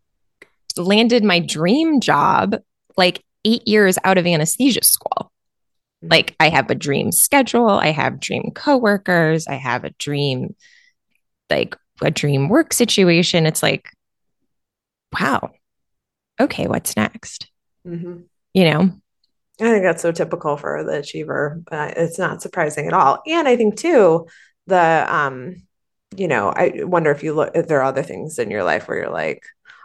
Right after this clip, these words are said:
Speaker 2: "Oh yeah," like, you know, sometimes that happens with, um, maybe it's friendships or, or it happens with, like, you know, whatever challenge it is. And I wonder if for you,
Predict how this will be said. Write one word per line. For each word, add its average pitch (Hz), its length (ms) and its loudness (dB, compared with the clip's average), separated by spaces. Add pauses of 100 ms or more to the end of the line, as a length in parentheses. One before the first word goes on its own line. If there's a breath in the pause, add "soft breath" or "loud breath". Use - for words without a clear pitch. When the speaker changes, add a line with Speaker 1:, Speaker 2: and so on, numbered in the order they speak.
Speaker 2:
"Oh 214 80 0
yeah," 226 280 2
like, - 400 -4 (280)
you 165 120 -6
know, 165 260 -4
sometimes 151 380 -4
that 170 120 0
happens 147 460 -4
with, - 260 -4 (580 soft breath)
um, 123 320 0
maybe 123 200 -4
it's - 160 -4
friendships 233 520 -2
or, 120 360 0
or 156 180 0
it 104 80 -4
happens 156 420 -8
with, 147 240 -8
like, 127 440 -6
you 320 160 -6
know, 233 100 2
whatever 196 340 0
challenge 202 480 -6
it 175 120 -4
is. 170 260 -4
And 170 100 -6
I 170 60 -2
wonder 196 400 -2
if 170 300 -6
for 170 80 -4
you, 165 560 -4